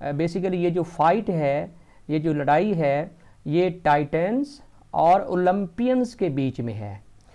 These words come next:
और कहते हैं कि ये जो फाइट है, अ, ये, अ, continued for, continued for ten years,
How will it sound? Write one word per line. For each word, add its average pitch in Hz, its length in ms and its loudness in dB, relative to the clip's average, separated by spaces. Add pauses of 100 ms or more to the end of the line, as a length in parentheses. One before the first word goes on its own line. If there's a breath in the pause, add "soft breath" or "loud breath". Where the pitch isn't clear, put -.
(260 soft breath)
और 208 160 2
कहते 233 460 2
हैं 175 460 -2 (220 soft breath)
कि 196 60 2
ये 208 320 2
जो 175 600 0
फाइट 170 500 0
है, 147 500 0 (520 soft breath)
अ, 147 80 2 (260)
ये, 180 540 -2 (240)
अ, 147 160 -2
continued 180 840 2
for, 139 460 0 (2500)
continued 147 600 -2
for 123 520 -4 (640)
ten 208 440 0 (520)
years, 127 480 2